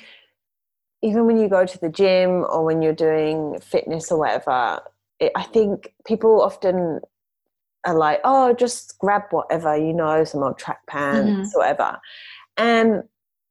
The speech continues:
Speaker 1: I swear it does make a difference if you've got a nice, some nice leggings on and a nice top, and, like, it,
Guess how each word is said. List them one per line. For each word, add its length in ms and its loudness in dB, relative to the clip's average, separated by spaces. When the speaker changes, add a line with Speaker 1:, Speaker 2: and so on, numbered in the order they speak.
Speaker 1:
I 140 -6
swear 320 -2
it 180 2
does 320 0
make 240 2
a 40 -2
difference 420 0
if 140 -4
you've 180 0
got 220 0
a 60 0
nice, 580 0
some 200 0
nice 240 0
leggings 460 2
on 180 2
and 120 4
a 80 2
nice 240 -2
top, 600 2
and, 300 0
like, 180 -2
it, 120 0